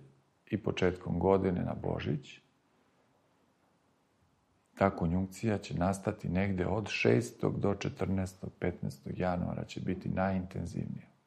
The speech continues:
Cele godine smo se spremali za tu konjunkciju. Sretali sa našim najmilijima, pričali sa njima, kucali za njih svojim srcem.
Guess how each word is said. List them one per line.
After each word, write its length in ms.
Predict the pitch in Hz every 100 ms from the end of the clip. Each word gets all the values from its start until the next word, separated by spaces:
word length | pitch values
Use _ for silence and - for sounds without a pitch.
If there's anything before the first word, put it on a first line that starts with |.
| _ _ _ _ _ _ _ _ _ _ _ _ _ _
Cele 380 | - 107 113 104
godine 600 | 92 120 117 95 82 82
smo 180 | - 85
se 140 | -
spremali 640 | - - 90 85 85 76
za 120 | -
tu 180 | - -
konjunkciju. 680 | - 50 50 - - _ _ _ _ _ _ _ _ _ _
Sretali 680 | - - 107 104 - - 73
sa 160 | - 82
našim 380 | 85 - 101
najmilijima, 720 | 90 85 - - 87 - - - _ _ _
pričali 500 | 95 95 95 - -
sa 160 | - -
njima, 120 | 90 - _ _ _ _ _ _ _ _
kucali 520 | - 117 - 50 50
za 140 | - -
njih 380 | - - - _ _ _ _ _ _ _ _
svojim 280 | - - 92
srcem. 380 | - - -